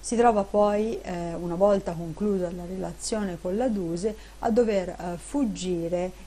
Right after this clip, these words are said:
in Francia, in una sorta di esilio, eh, volontario, dovuto al fatto che è inseguito dai creditori. Qui, eh, produce, eh, ancora, coproduce altre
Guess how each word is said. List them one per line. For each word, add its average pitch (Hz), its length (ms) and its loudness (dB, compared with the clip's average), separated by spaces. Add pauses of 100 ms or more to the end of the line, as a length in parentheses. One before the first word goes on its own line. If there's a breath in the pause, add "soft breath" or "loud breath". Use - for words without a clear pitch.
in 196 240 -2
Francia, - 580 -6
in 175 120 -4
una 180 200 -4
sorta 185 340 -2
di 170 380 -2
esilio, 175 920 -2 (340 loud breath)
eh, 180 80 -4 (440)
volontario, 208 920 0
dovuto 196 300 -2
al 240 100 -4
fatto - 400 -4
che 208 120 -2
è 185 60 -2
inseguito 185 760 -2
dai 165 480 -2
creditori. 175 880 -4 (400 loud breath)
Qui, 226 300 2
eh, 170 400 -6 (100)
produce, 196 800 0
eh, 170 160 -6 (760 loud breath)
ancora, 190 840 0 (320 loud breath)
coproduce 175 680 -2
altre 170 600 -2